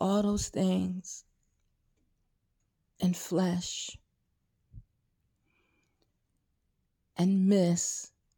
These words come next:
that all those things that we desire and we say we deserve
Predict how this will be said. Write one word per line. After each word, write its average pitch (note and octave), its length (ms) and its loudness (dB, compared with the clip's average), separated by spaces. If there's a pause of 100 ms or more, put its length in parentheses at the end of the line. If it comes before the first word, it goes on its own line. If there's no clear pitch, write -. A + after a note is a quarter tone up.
that F3+ 140 -2
all F#3 400 2
those G#3 300 0
things G3+ 500 0
that A3 140 -10
we G#3 120 -2
desire F#3+ 840 -6 (680)
and G3 140 0
we F#3+ 60 0
say G#3 340 0
we G3 180 -2
deserve G3 720 -4